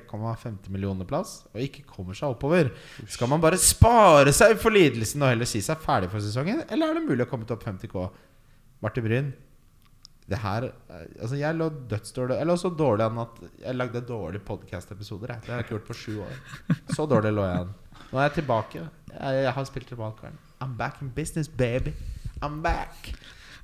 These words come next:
Du må bare tenke at det er fortsatt faen meg tjueåtte runder igjen. Kommer et forferdelig V M, eh, innimellom der, så kommer til å slu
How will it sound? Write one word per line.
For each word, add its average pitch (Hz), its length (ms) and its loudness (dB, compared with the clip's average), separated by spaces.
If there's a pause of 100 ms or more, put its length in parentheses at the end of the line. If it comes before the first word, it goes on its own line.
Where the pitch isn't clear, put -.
Du 131 60 -6
må 156 120 -4
bare 143 240 0
tenke 139 320 0
at 131 120 -6
det 131 100 -2
er 135 100 -6
fortsatt - 460 -8 (320)
faen 110 180 -8
meg 104 140 -10
tjueåtte 135 360 -12
runder 120 200 -6
igjen. 170 180 -4 (540)
Kommer 117 340 -6
et - 160 -10
forferdelig 113 680 -6
V 135 60 0 (220)
M, 156 160 -6
eh, 135 880 -2
innimellom 113 400 -4
der, 151 180 -4
så 147 80 -8
kommer 131 220 -10
til 127 80 -8
å - 80 -14
slu 135 160 -6